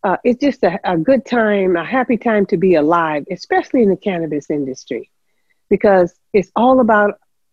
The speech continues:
alternative m-, medicines. Look, I, I do it all. I do acupuncture. I do, uh, yoga. Uh, I meditate. Y-, you have to,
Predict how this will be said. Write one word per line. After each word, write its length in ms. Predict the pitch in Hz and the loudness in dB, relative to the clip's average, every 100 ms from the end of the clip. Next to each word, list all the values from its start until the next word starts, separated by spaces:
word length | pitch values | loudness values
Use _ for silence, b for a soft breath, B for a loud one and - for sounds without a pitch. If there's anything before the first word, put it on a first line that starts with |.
| _ | _
alternative 640 | 185 180 - 185 185 170 165 | -6 -4 -2 0 0 -2 -2
m-, 160 | 165 160 | -4 -4
medicines. 680 | 160 139 135 - 120 - _ _ B B - 226 | -4 -6 -12 -18 -20 -20 _ _ B B -6 0
Look, 200 | 208 196 | 0 0
I, 100 | 196 | -2
I 100 | 202 | 0
do 180 | 190 220 | 2 4
it 80 | 190 | 4
all. 180 | 165 147 | 2 0
I 120 | 180 | -2
do 100 | 165 | -2
acupuncture. 800 | 185 190 240 214 220 202 240 220 _ _ _ _ b b b - | 0 -2 -2 -2 -2 -2 -6 -8 _ _ _ _ b b b -4
I 200 | 180 180 | 0 0
do, 420 | 165 175 165 160 | 2 2 2 0
uh, 100 | 156 | -4
yoga. 500 | 143 175 190 208 233 233 _ _ _ _ _ _ _ - | -2 2 2 2 0 -6 _ _ _ _ _ _ _ -4
Uh, 160 | 180 - | -2 -2
I 100 | 165 | 0
meditate. 840 | 165 202 226 226 247 240 240 - _ _ _ _ _ _ | 2 4 2 2 2 2 2 -6 _ _ _ _ _ _
Y-, 140 | 220 190 | -2 2
you 160 | 202 190 | 2 4
have 320 | 294 339 - | 2 0 0
to, 260 | 262 233 | 0 0